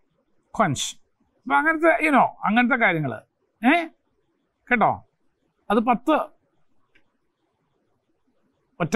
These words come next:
വാക്കിൻ്റെ ചോദ്യങ്ങളായിരിക്കും. അങ്ങനെയുള്ള പദങ്ങൾ നിങ്ങൾക്ക് അറിയാം, നമുക്ക് ചോ-,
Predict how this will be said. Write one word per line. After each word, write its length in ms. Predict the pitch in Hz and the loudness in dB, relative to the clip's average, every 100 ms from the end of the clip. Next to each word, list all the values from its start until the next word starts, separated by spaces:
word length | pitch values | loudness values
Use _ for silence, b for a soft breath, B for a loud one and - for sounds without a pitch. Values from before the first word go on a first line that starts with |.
| 220 | 2
വാക്കിൻ്റെ 340 | 202 202 202 202 | 2 4 4 4
ചോദ്യങ്ങളായിരിക്കും. 520 | 180 175 160 139 160 | 2 2 0 0 0
അങ്ങനെയുള്ള 240 | 208 220 233 | 0 0 0
പദങ്ങൾ 220 | 233 240 | 2 2
നിങ്ങൾക്ക് 220 | 240 233 240 | 2 2 2
അറിയാം, 280 | 240 156 - _ _ _ _ _ _ _ 196 | 2 0 -2 _ _ _ _ _ _ _ -6
നമുക്ക് 240 | 190 196 202 - 180 | -2 2 2 0 -2
ചോ-, 200 | 196 196 | 0 2